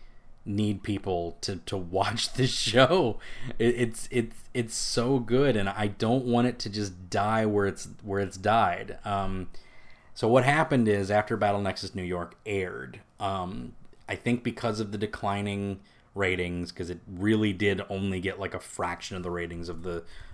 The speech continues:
of the twenty thirteen se-, or the twenty twelve series. I love the twenty twelve series. I think the twenty twelve series was really good. Um, I think the animation is pretty good. Um, but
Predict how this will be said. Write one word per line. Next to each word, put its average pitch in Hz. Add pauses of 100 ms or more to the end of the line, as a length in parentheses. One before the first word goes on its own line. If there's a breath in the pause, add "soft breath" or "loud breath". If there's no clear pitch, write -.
of 95
the 95
twenty 92
thirteen 85
se-, 87
or 101
the 90
twenty 92
twelve 80
series. - (480 loud breath)
I 127
love 131
the 123
twenty 104
twelve 82
series. -
I 90
think 92
the 95
twenty 92
twelve 92
series 95
was 95
really 95
good. 95 (380 loud breath)
Um, 92 (800)
I 104
think 98
the 98
animation 98
is 104
pretty 95
good. 104 (440 loud breath)
Um, 92 (220)
but 107